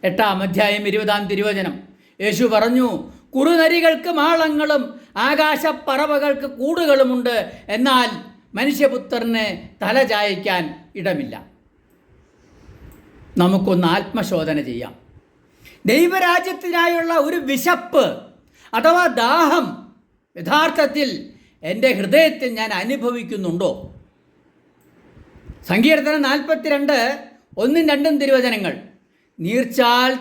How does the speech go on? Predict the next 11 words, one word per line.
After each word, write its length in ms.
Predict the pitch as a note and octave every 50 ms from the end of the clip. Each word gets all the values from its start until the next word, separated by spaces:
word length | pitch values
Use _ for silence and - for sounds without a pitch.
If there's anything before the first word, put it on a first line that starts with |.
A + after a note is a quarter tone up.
| -
തേടുന്ന 460 | D#4+ A#3+ B3+ C4 C4 C4+ C4 C4 C#4
മാൻപേടയെപ്പോലെ, 1400 | C4+ C4 A#3+ A#3 C#4 D4 C#4+ D#4 D4+ D#4 D#4 D#4+ E4 D#4 D4 C#4+ C#4+ C#4+ - B3+ B3 A#3+ A#3 A3+ G#3 F3 C3+ - - - - - _ -
ദൈവമേ, 500 | - F#3+ A#3+ C#4 D4+ D#4 D#4 D#4+ E4 E4
എൻ്റെ 320 | D#4+ D#4 D4 D4 D4 E4 D#4+
ഹൃദയം 480 | B3+ C#4+ D4 E4+ E4+ F4 E4+ E4+ E4
അങ്ങയെ 360 | D4 D4+ D#4+ E4 E4+ E4+ E4+ E4
തേടുന്നു. 960 | B3+ - - D4+ E4+ F#4+ G4 G4 F4 F4 F4 D4+ B3+ - - - - - - _ _ _ _ _ _ _ _ - - - -
എൻ്റെ 280 | G#3+ C4 D#4 F4+ F4+
ഹൃദയം 460 | D#4+ D4 D4 D4 F4 F4+ F4+ F4+ F4 F4
ദൈവത്തിനായി 840 | F4 D#4+ E4+ F4 F4+ F#4+ F#4 F#4 - F#4 E4+ F4 E4 E4+ E4+ F4
ദാഹിക്കുന്നു. 960 | D#4 D4+ D4+ D#4+ D#4+ D4+ F4 - - - D#4 D#4 D4 C#4+ C4 G#3 E3+ - - -